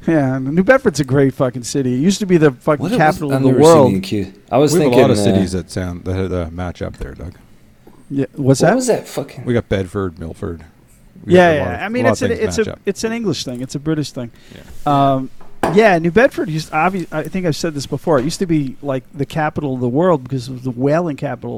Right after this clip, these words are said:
Speaker 1: of the world. So it
Speaker 2: Uh-huh.
Speaker 1: supplied for the United States in, in the eighteen hundreds. It supplied, you know, like, ninety-five percent of the whale oil for lamps and shit. So it was, like, the richest city in America, and now it's the heroin capital of the <laughs> Northeast.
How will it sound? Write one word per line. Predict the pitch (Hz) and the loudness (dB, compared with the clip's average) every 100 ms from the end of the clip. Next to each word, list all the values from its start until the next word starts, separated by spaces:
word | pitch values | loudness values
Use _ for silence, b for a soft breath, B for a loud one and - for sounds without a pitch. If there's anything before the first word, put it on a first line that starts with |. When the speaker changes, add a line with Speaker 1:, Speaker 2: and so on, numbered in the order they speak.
| 110 | -10
Speaker 1:
of | |
the | 107 | -10
world. | 78 71 | -12 -10
So | - 123 B B - | -8 -8 B B -4
it | |
Speaker 2:
Uh-huh. | 170 | -2
Speaker 1:
supplied | - 180 202 180 170 | 0 -2 4 6 6
for | - | 4
the | 143 | 0
United | 147 160 143 131 | 2 2 2 -4
States | - 175 185 - | -6 -4 -4 -4
in, | 131 123 - | -6 -6 -6
in | 139 | -4
the | 139 | -2
eighteen | 143 147 135 | -2 -4 -6
hundreds. | 185 160 123 | -6 -8 -10
It | 151 | -10
supplied, | - 147 151 139 135 123 b b b - | -8 -8 -2 -2 -2 -6 b b b -2
you | |
know, | 143 120 | 0 0
like, | 123 127 - _ - | -2 -4 -8 _ -10
ninety-five | 147 147 165 165 - 156 139 | -2 2 4 2 0 0 0
percent | 135 156 | -2 0
of | 139 | 0
the | 123 | 2
whale | 127 143 143 | 4 6 6
oil | 135 127 | 6 6
for | 120 - 127 | 2 -2 -2
lamps | 123 139 160 - | -2 -2 -4 -6
and | 123 | -8
shit. | - 123 120 - b b b | -8 -6 -6 -6 b b b
So | - 160 | 0 2
it | |
was, | 202 180 | 4 4
like, | 165 147 | 2 2
the | 143 | 2
richest | 139 147 - - | 4 2 0 -4
city | 160 139 | -4 -2
in | 127 | -4
America, | 120 151 170 - 98 - | -4 -4 -4 -6 -10 -10
and | 135 127 | -8 -4
now | 139 147 147 | 0 2 0
it's | 135 | -2
the | - 131 123 | -6 -8 -6
heroin | 262 339 165 | -6 -4 -6
capital | 117 147 127 139 120 | -4 -6 -4 -6 -6
of | - | -8
the | |
<laughs> | 151 | -6
Northeast. | 143 - 175 - - - - | -4 -6 -10 -12 -16 -18 -16